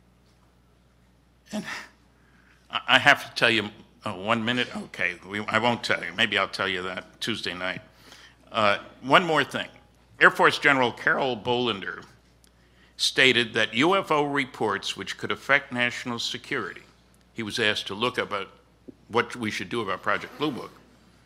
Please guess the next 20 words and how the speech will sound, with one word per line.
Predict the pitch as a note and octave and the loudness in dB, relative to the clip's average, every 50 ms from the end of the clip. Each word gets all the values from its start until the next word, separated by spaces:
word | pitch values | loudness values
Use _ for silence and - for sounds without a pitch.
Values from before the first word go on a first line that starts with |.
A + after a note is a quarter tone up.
| _ _ _ _ _ _ _ _ _ _ _ _ _ _ _ _ _ _ _ _ _ _ _ _ _ _ _ _ - | _ _ _ _ _ _ _ _ _ _ _ _ _ _ _ _ _ _ _ _ _ _ _ _ _ _ _ _ 4
are | B2 A#2 A#2 A#2 A2+ G2+ F#2 - - - - _ _ _ _ _ - - _ _ _ _ _ - _ _ _ _ - - - _ _ _ _ _ _ _ _ _ _ _ _ _ - | 6 8 8 8 8 4 0 -8 -14 -20 -20 _ _ _ _ _ -20 -20 _ _ _ _ _ -20 _ _ _ _ -20 -20 -20 _ _ _ _ _ _ _ _ _ _ _ _ _ -8
not | G#2 G#2+ A#2 B2 C3 C#3+ - - - - - - _ _ _ _ _ _ _ _ _ - | 2 4 6 6 6 6 4 0 -6 -16 -20 -20 _ _ _ _ _ _ _ _ _ -2
part | - A#2+ A2+ A#2 A2+ A#2 A#2 - - - - | 2 6 6 6 6 6 2 -6 -18 -8 -6
of | G2+ F#2 E2 | -6 -6 -6
the | F2+ F#2+ | -8 -10
Blue | D#2+ - G#2+ A2+ A#2+ A#2 | -8 -4 -4 -2 -2 -2
Book | G#2 - G#2+ G#2+ G2+ - - - - | -2 -2 -2 -2 -2 -6 -12 -12 -8
system. | - - B2+ A2 - - - - - _ _ _ _ _ _ _ _ _ _ _ _ _ _ _ _ _ _ | -4 -4 -2 -4 -4 -6 -10 -16 -20 _ _ _ _ _ _ _ _ _ _ _ _ _ _ _ _ _ _
U | - A#2 D3 | 0 4 4
F | F3+ F3+ - | 4 6 6
O | F3 F#3+ | 4 6
reports | G3 F#3+ G3 G3 - - D3+ D3 C#3+ - - | 6 4 4 2 4 4 6 6 6 4 2
which | C#3+ A#2+ - - - | 0 -2 -2 0 0
could | C3 - | 2 2
affect | A2+ - - D3 E3 F3+ - | 2 2 4 4 4 4 4
national | - D3+ E3+ D#3+ - - E3+ D#3+ | 0 0 0 0 -2 -4 -4 -2
security | - - D#3+ - - C#3+ B2+ B2 B2+ B2+ B2 | -2 -2 -4 -6 -2 2 4 4 4 4 4
are | G#2+ A2 A2 G#2+ | 4 4 4 4
not | G#2+ G#2+ G#2+ A#2+ C3 D3+ E3+ F#3 G3 - - - - - - | 4 4 8 10 12 12 12 10 6 2 -6 -16 -20 -20 -2
part | - - C3+ C3+ C#3+ D3 | 6 8 10 12 12 10